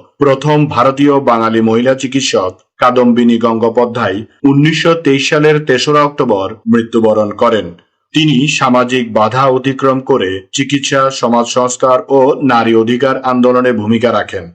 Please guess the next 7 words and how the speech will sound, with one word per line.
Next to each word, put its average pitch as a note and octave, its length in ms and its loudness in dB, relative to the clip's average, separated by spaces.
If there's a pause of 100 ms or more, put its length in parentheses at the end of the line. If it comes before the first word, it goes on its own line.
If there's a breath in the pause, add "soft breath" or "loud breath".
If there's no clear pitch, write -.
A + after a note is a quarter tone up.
(220)
উপমহাদেশের D#3 840 2
নারী A#2 280 0
জাগরণ A2+ 480 2 (140)
ও C#3 100 4 (180)
শিক্ষা D3+ 400 -4
বিস্তারে D3 440 0
তার A#2 260 -2